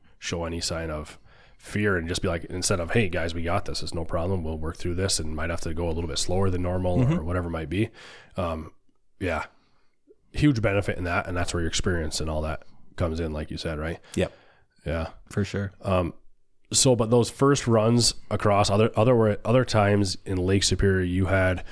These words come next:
Speaker 1: uh, on the ore freighter side of things, now you're taking people across. Was that pretty cool? I mean, to see their faces and all that, did you, did you realize that coming into it? And did it hold true to what you expected? Or I'm just curious how that played out.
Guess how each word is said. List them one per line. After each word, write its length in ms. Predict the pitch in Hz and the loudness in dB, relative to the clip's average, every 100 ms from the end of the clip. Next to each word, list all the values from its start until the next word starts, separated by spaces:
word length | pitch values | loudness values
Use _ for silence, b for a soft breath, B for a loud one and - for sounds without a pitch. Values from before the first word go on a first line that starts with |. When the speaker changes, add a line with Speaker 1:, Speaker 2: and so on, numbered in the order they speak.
| B B B | B B B
Speaker 1:
uh, 400 | 90 87 82 80 - _ - | -4 -2 -2 -4 -8 _ -6
on 200 | 92 87 | -4 -2
the 180 | 85 - - | -4 -6 -2
ore 220 | 113 127 | 4 4
freighter 300 | - 92 85 | 4 0 0
side 180 | - 87 | 0 0
of 80 | 85 | 0
things, 220 | 90 85 | -2 2
now 140 | 95 | 4
you're 120 | 104 98 | 4 4
taking 300 | 92 - 90 | 2 0 -2
people 280 | - 113 | 0 2
across. 480 | 107 110 104 113 - - B B B | 2 2 2 0 -2 -6 B B B
Was 120 | 107 | 4
that 120 | 107 | 4
pretty 220 | - 120 110 | 2 0 2
cool? 360 | 113 127 - - | 4 4 0 -2
I 80 | |
mean, 160 | 104 98 | 2 4
to 100 | 98 | 4
see 300 | - 107 104 | 4 6 6
their 160 | 104 98 | 6 4
faces 500 | 101 101 - 104 98 | 2 2 2 2 2
and 100 | 92 | 2
all 120 | 98 | 4
that, 200 | 104 92 | 4 4
did 120 | 85 | 0
you, 160 | 87 90 - - | -4 -4 -8 -6
did 180 | 95 92 | -4 0
you 120 | 90 | 0
realize 400 | 82 113 139 131 | 4 4 6 4
that 160 | 127 - | 4 2
coming 240 | 127 110 | 0 2
into 300 | 120 147 151 | 2 4 4
it? 200 | 147 - - | 4 0 -2
And 460 | 110 104 95 92 - B B B B - - - - - 113 | 2 4 2 0 -6 B B B B -20 -20 -20 -18 -8 0
did 180 | 101 98 | 4 4
it 40 | |
hold 280 | 76 117 104 | 4 2 4
true 180 | 123 117 | 4 6
to 60 | |
what 180 | 104 98 | 6 4
you 60 | 95 | 2
expected? 560 | - 131 131 - 120 | 2 2 2 2 2
Or 160 | 113 92 | 2 0
I'm 160 | 101 98 | 0 -2
just 140 | - | 2
curious 180 | 104 95 | 2 2
how 80 | 90 | 0
that 160 | 90 | -2
played 160 | - 87 | -4 -4
out. 160 | 80 | -4